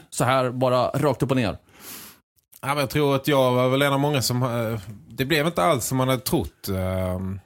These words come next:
Speaker 2: det gick ganska snabbt att liksom bygga upp, eh, förväntningar. Det har varit ganska liksom positivt på slutet. Jag tror många gick dit med en känsla av att, ehm,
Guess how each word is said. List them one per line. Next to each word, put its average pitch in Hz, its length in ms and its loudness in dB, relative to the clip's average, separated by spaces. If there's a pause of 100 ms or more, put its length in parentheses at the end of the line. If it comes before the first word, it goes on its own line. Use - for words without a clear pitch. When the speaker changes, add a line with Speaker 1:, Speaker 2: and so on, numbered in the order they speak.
(120)
Speaker 2:
det 131 100 0
gick 131 340 0
ganska 135 340 0
snabbt - 380 -2
att 113 40 2
liksom 110 220 -2
bygga 117 240 2
upp, - 220 -6
eh, 107 240 0
förväntningar. 104 580 0
Det 107 60 0
har 117 60 0
varit 117 240 -2
ganska 110 440 -2
liksom 101 260 -2
positivt 104 640 -2
på 104 80 -6
slutet. 101 260 -2
Jag 107 100 -4
tror 127 140 -2
många 123 520 2 (440)
gick 131 200 0
dit 147 220 2
med 123 100 0
en 120 60 0
känsla 127 440 0
av 107 100 2
att, 107 260 -2
ehm, 98 680 -4